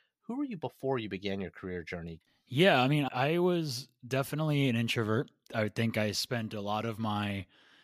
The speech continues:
Speaker 2: sort of teenage years riding <laughs> solo a lot for a lot of different reasons. Being a kid, like, being a teenager can be, can be tough socially speaking sometimes, and, uh, kinda drove a lot of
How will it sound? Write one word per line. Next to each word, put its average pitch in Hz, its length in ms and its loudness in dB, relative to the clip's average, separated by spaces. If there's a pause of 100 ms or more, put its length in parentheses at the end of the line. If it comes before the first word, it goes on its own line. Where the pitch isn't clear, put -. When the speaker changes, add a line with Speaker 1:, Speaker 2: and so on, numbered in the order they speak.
(220)
Speaker 2:
sort 101 240 -6
of 101 80 -2 (260)
teenage 107 840 0
years 101 720 0 (100)
riding 107 360 -2
<laughs> - 0 -
solo 135 640 4
a 139 120 6
lot 120 360 2
for 107 440 0
a - 20 -2
lot 165 140 6
of 107 80 0
different 98 240 -2
reasons. 113 400 0 (180)
Being 110 200 2
a 101 40 0
kid, 98 500 -4
like, 82 180 -16
being 104 160 0
a - 20 -2
teenager 95 400 0
can 98 120 -8
be, 90 140 -4
can - 160 -8
be 95 80 -2
tough 117 300 -2
socially 101 480 -2
speaking 101 360 -4
sometimes, 110 540 -2 (640)
and, 117 320 4
uh, 113 60 4
kinda 190 240 4
drove 135 300 4
a - 20 4
lot 107 320 2
of 117 420 0